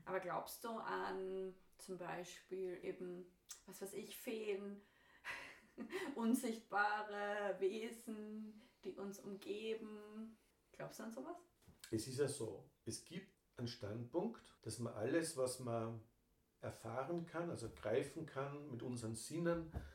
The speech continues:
Speaker 2: was man sehen kann, was man, ja, aufnehmen kann, was man überprüfen kann, das soll man mal tun. Also wenn, wenn du jetzt zu mir sagst,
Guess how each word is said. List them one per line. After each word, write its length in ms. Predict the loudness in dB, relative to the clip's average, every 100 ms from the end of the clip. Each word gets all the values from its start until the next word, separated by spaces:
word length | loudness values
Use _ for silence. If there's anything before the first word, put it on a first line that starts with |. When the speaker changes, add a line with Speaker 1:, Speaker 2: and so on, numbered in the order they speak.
| -12 -14 -8
Speaker 2:
was 180 | -4 0
man 120 | 0
sehen 500 | 0 4 6 6 4
kann, 480 | 0 2 2 0 -2
was 160 | -2 0
man, 260 | -2 -2 -8 -18 -14 2
ja, 180 | 4 4 2
aufnehmen 580 | 2 4 4 2 2 0
kann, 400 | -2 -2 -2 -6 -16 -16 -8
was 140 | -2
man 100 | 2
überprüfen 540 | 4 4 4 0 2 0
kann, 340 | 2 2 0 -10 -20 -20 -20 -20 -4
das 160 | -2 4
soll 200 | 6 6
man 140 | 6
mal 160 | 6 6
tun. 380 | 4 4 2 -6 -14 -20 _ -6 -2
Also 500 | 0 6 6 6 2 -10 -20 -20 -20 0 2
wenn, 220 | 2 0
wenn 180 | 0 2
du 120 | 0 -4 -8
jetzt 220 | -8 -4
zu 80 | 2
mir 160 | 4
sagst, 440 | 6 6 6 2